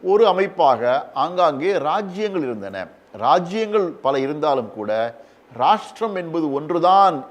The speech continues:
என்பது பாரத நாட்டினுடைய பழக்கம், பாரம்பரியம் அப்படித்தான். அதனால்தான்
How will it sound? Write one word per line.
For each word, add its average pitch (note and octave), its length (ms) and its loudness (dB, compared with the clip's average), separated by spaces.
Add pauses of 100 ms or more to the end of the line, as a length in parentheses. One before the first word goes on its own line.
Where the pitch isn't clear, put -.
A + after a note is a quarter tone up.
என்பது C3+ 580 -6 (460)
பாரத C#3 400 2
நாட்டினுடைய B2 760 -6 (840)
பழக்கம், D3 640 -4
பாரம்பரியம் A#2 520 -6
அப்படித்தான். E2 500 -16 (1160)
அதனால்தான் G3 640 2